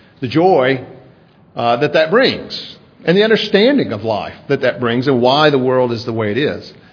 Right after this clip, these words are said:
But this is also, if we're honest, on our bad days, sometimes where we are. "Why is it this way, God? Why is it, despite my best efforts, I seem to come up empty? Why is it that sometimes it just seems that life is full of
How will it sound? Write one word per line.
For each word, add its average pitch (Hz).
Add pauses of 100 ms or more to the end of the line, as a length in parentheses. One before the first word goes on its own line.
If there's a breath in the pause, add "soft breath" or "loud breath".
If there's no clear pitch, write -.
(220 soft breath)
But 151
this 277
is 185
also, 147
if 160
we're 156
honest, 143 (480 soft breath)
on 160
our 196
bad 190
days, 135
sometimes 185
where 170
we 165
are. 95 (460 soft breath)
"Why 233
is 196
it 190
this 180
way, 170
God? 120
Why 214
is 180
it, 190
despite 196
my 175
best 170
efforts, 175
I 156
seem 190
to 175
come 175
up 165
empty? 160
Why 185
is 180
it 180
that 170
sometimes 180
it 160
just 165
seems 175
that 156
life 160
is 156
full 202
of -